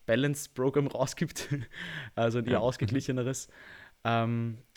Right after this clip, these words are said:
Speaker 1: aber ja, so, so ist prinzipiell mein Ansatz, also immer dreiwöchige Zyklen und dann eben anpassen, wie, wohin's halt gehen soll. Vielleicht mal eine Schwachstelle dann wieder aus-, also aufholen lassen,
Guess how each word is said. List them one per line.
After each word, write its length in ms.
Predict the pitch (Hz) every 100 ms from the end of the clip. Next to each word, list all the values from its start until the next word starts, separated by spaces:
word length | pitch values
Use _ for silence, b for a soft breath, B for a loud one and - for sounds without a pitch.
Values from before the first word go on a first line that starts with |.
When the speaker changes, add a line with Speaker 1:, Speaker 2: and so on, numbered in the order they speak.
| _
Speaker 1:
aber 160 | 104 104
ja, 100 | 110
so, 240 | - 117
so 160 | 113 123
ist 180 | 117 -
prinzipiell 320 | 123 123 117
mein 100 | 110
Ansatz, 340 | 104 123 123
also 200 | 113 104
immer 160 | 113 113
dreiwöchige 440 | - 110 120 117
Zyklen 400 | 123 165 156 147
und 200 | - 113
dann 140 | 107 101
eben 280 | 101 98 - - _ _
anpassen, 440 | 101 98 90 - 87 -
wie, 320 | 107 98 95 90
wohin's 500 | 104 104 107 113 117
halt 140 | 113 -
gehen 180 | 104
soll. 200 | 104 85 82 B B B
Vielleicht 280 | - 113 110
mal 60 | 117
eine 80 | 113
Schwachstelle 460 | 113 113 - 113
dann 160 | 110 107
wieder 160 | 104 95
aus-, 280 | 117 - - -
also 260 | 101 98
aufholen 320 | 101 120 123 117
lassen, 340 | 113 - 113